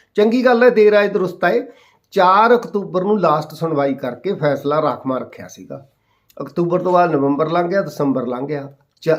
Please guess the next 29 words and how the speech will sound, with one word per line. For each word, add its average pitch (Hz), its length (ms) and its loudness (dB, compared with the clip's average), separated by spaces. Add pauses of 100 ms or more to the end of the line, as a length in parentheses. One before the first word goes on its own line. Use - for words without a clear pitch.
(100)
ਦੋ 175 320 4
ਮਹੀਨਿਆਂ 285 420 4
ਬਾਅਦ 208 480 2
ਇਹ 170 180 -2
ਫੈਸਲਾ 131 400 -8
ਸੁਣਾਇਆ 117 460 -10
ਗਾ, 202 380 -6 (600)
ਅ, 135 520 -4
ਰਾਖਵਾਂ 165 400 2
ਰੱਖਣ 127 260 -8
ਤੋਂ 107 140 -16
ਬਾਅਦ। 101 260 -20 (480)
ਬੰਦਾ 139 320 -2
ਦੋ 170 280 0
ਮਹੀਨੇ 240 240 2
ਦਾ 220 120 0
ਬੇਲੋੜਾ 196 600 4
ਜੇਲ੍ਹ 175 260 0
'ਚ 185 80 -8
ਬੈਠਿਆ - 360 -14
ਹੈਗਾ। - 200 -20 (460)
ਸੋ 190 280 -2
ਇਹ 208 120 4
ਸਾਡਾ 135 360 -2
ਕਿਸੇ 135 280 -10
ਨਾ 127 100 -4
ਕਿਸੇ 123 280 -12
ਰੂਪ 120 220 -12
'ਚ 170 160 -12